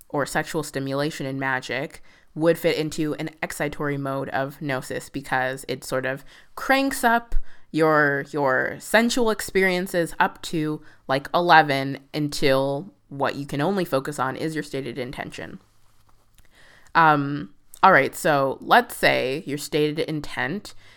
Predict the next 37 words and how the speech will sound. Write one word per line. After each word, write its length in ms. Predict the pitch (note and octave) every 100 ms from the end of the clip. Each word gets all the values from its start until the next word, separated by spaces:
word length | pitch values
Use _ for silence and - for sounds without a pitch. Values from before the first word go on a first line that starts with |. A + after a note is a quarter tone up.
| - -
in 100 | D3+
a 80 | C#3+
ritual 500 | C#3 - D3 C3+ -
is 260 | C3+ C#3
to 180 | - D3
ensure 440 | - F3 - G3+ G3+
safe 360 | - A#3+ A#3+
travels 480 | - A#3 G3+ G3+ G#3
for 260 | - F3+ E3
a 60 |
future 320 | - E3 E3+
trip. 460 | D#3+ - B2+ D3+ - - - - -
Um, 300 | D#3 C#3+ C#3+ -
you 140 | D3+
could 380 | D3 D#3+ C3+ - -
bring 180 | D3
yourself 460 | C#3 C3+ C#3 B2 -
to 180 | - C3
orgasm, 800 | F3 A#3 F3+ C#3 C#3+ C3+ C#3 C#3+
and 280 | C#3 C#3 - -
in 240 | D3 D#3
the 80 | E3
moment 320 | C#3+ C#3 C#3
of 100 | C#3+
orgasm, 720 | B2 C3 A#2+ C#3+ C#3 C3 C3+ - - -
focus 460 | - F#3+ G3 F#3+
on 220 | - E3 C#3
this 160 | C3+
intent 440 | C3 C#3 E3+ D#3+ E3
in 140 | D3+
the 80 | C3+
form 320 | - C3 C3
of 140 | C#3 C3+
a 140 | C3+
mantra 480 | C#3 F3 F3+ G3 E3+
or 180 | G#2+ C3
sigil. 640 | - B3 B3 A3 A3